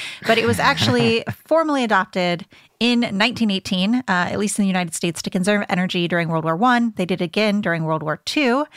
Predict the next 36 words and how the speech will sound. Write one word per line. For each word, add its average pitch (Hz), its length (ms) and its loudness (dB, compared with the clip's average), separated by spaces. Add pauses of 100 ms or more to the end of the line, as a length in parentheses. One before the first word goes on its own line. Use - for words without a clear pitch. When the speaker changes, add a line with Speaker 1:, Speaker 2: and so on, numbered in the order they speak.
(420)
Speaker 1:
And 214 120 2
then 233 260 0
after 311 240 0
that, 285 240 2
some 262 220 0
states 254 300 -2
kept - 280 -2
it, 226 140 0
some 180 200 -4
didn't. 233 420 0
It, 196 340 -4
chaos 220 400 2
reigned. 190 440 0
And 185 240 0
then 175 140 0
finally 175 400 0
in 165 60 -2
nineteen 165 280 -2
sixty-six, - 600 -4
the 202 120 -2
Uniform 190 340 0
Time 185 260 0
Act 170 200 -2
established 165 500 -2
daylight 170 320 -2
saving 170 200 -2
time 165 360 -2
and 254 220 0
standard 180 320 -2
time 170 300 -2
for 190 200 -2
the 185 60 2
nation. 170 400 -2
So - 120 -10
everybody 170 380 0
was 156 320 -4